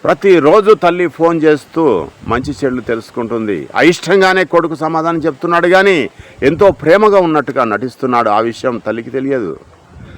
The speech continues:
ఒకానొక సమయంలో తండ్రి ఫోన్ చేసి మాట్లాడాడు. మా-, ఫోన్ చేసి మాట్లాడిన తర్వాత పది నిమిషాలకే తిరిగి మళ్ళీ కొడుకు తండ్రికి ఫోన్ చేసి ఏమంటున్నాడంటే, "నాకు, నేను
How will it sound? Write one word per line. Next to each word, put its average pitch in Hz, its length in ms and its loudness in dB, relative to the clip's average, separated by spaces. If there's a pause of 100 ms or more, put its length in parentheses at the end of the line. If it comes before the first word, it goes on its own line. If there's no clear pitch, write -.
(160)
ఒకానొక 196 440 0
సమయంలో 156 560 -2
తండ్రి 120 560 -2 (1160)
ఫోన్ 139 240 0
చేసి 117 540 -4 (440)
మాట్లాడాడు. 92 600 -4 (200)
మా-, 90 240 -10 (120)
ఫోన్ 170 220 -8
చేసి 156 180 -6
మాట్లాడిన 143 460 -2
తర్వాత 131 240 -4
పది 135 160 -2
నిమిషాలకే 170 580 0 (500)
తిరిగి 214 300 2
మళ్ళీ 135 460 0 (340)
కొడుకు 147 340 0
తండ్రికి 131 340 -4
ఫోన్ 127 320 -4
చేసి 139 480 2 (840)
ఏమంటున్నాడంటే, 135 1000 0 (680)
"నాకు, 160 680 0 (520)
నేను 139 200 -2